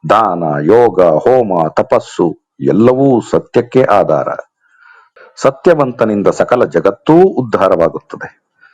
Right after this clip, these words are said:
ಅದನ್ನು ಅರಿತ ನಾನು ಸತ್ಯಕ್ಕೆ ತಪ್ಪುವುದಿಲ್ಲವೆಂದು ಪ್ರತಿಜ್ಞೆ ಮಾಡಿದ್ದೇನೆ. ಅಂತಹ ನಾನು ಈಗ ತಂದೆಯ ಸತ್ಯಕ್ಕೆ ಭಂಗ ತರಲೆ? ಆತನ ಇದಿರಿನಲ್ಲೇ ನಾನು ವನವಾಸ ಕೈಗೊಳ್ಳುವೆನೆಂದು ಪ್ರತಿಜ್ಞೆ ಮಾಡಿದೆ.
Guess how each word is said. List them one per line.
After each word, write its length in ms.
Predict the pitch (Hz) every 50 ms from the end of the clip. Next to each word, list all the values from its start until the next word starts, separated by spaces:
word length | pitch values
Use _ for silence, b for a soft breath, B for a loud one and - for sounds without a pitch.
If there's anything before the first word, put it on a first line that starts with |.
| b b b b b
ಅದನ್ನು 360 | 139 156 165 156 143 117 98
ಅರಿತ 300 | 80 117 160 196 - -
ನಾನು 360 | 123 156 156 131 107 101 101
ಸತ್ಯಕ್ಕೆ 520 | - - 117 117 - - 131 - - - 107
ತಪ್ಪುವುದಿಲ್ಲವೆಂದು 1000 | - - 95 - _ - 160 147 143 127 123 107 107 104 98 98 95 90 - 85
ಪ್ರತಿಜ್ಞೆ 540 | - _ - 85 - - 113 117 104 117 107
ಮಾಡಿದ್ದೇನೆ. 760 | 101 90 85 82 78 - - - - - - - - _ b b b b b b b b b b -
ಅಂತಹ 380 | 135 170 175 - 127 135 131 117
ನಾನು 380 | 104 107 117 143 175 190 170
ಈಗ 180 | 139 123 104 98
ತಂದೆಯ 480 | 98 - - - 104 139 156 160 147 -
ಸತ್ಯಕ್ಕೆ 480 | - 117 - - - 98 - - 87
ಭಂಗ 300 | 73 - - 95 120 147
ತರಲೆ? 560 | 160 - - 80 80 76 73 - - - _ _ _ _ _ _ _ _ _ _ _ -
ಆತನ 340 | 143 131 123 - - 98 95 - -
ಇದಿರಿನಲ್ಲೇ 680 | 104 101 143 151 156 151 139 123 117 110 110 98 95
ನಾನು 320 | 95 90 87 87 87 82
ವನವಾಸ 440 | 80 82 95 113 127 127 123 - -
ಕೈಗೊಳ್ಳುವೆನೆಂದು 920 | 95 - 95 90 90 90 92 87 85 87 87 - 85 82 85 80 78 82
ಪ್ರತಿಜ್ಞೆ 580 | 80 - - - - - - 104 104 - 135 139
ಮಾಡಿದೆ. 580 | 135 131 127 113 - 87 - - - _ _